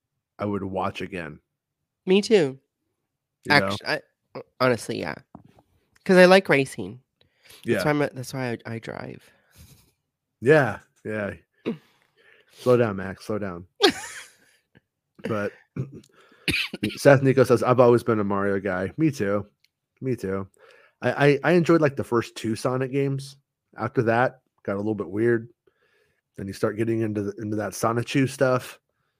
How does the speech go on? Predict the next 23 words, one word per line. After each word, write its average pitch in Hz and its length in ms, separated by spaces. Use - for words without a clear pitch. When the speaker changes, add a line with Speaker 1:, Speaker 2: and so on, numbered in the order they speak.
Speaker 1:
Start 101 260
getting 107 140
a - 20
little 104 160
bit 117 120
of 98 80
Chris - 240
Chan 123 320
out 120 180
here 127 140
in 123 60
the 123 100
world. 127 460
Too 180 100
Speaker 2:
I - 20
Speaker 1:
many 180 60
Speaker 2:
play 170 40
Speaker 1:
Chris 233 200
Speaker 2:
the 196 80
Speaker 1:
Chans 135 240
in 113 60
the 104 80
world. 95 100